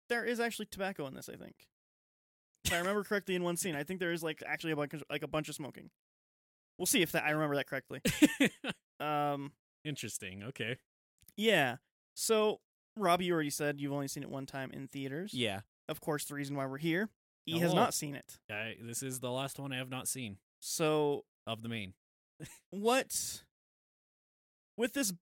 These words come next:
Speaker 1: being, as even they're saying, the ending of the Skywalker saga,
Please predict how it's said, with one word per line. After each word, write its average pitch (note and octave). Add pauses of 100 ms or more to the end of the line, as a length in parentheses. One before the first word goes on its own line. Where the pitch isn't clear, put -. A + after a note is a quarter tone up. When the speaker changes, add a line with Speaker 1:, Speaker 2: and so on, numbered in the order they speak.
Speaker 1:
being, E3+ (520)
as D#3
even E3+
they're F3
saying, D#3
the D#3+
ending E3
of D3
the D3
Skywalker D3
saga, D3